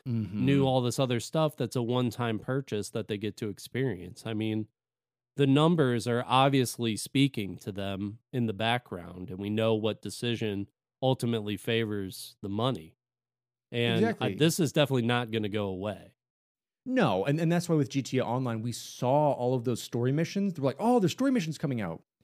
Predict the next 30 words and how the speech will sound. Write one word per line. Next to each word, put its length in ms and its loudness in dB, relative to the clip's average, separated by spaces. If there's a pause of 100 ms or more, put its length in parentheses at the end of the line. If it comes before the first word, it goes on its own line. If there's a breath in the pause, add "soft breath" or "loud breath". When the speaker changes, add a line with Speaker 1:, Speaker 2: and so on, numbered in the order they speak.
(340)
Speaker 1:
for 120 2
your 120 6
online 300 -2
character." 540 -4 (560)
Speaker 2:
Right. 180 -2
Speaker 1:
"Oh, 160 2
these 180 0
new, 220 6
like, 180 4
mainline 380 0
characters 220 -2
are 40 -8
getting 120 -4
introduced 480 -2 (480)
for 180 4
your 160 2
online 380 -8
character." 480 -4
So 120 -8
nothing 380 2
that 180 0
stayed 300 -2
on 80 -2
that 140 -6
offline 560 -4
world. 360 2
You 100 -8
had 420 -4
to 80 -2
have 500 -4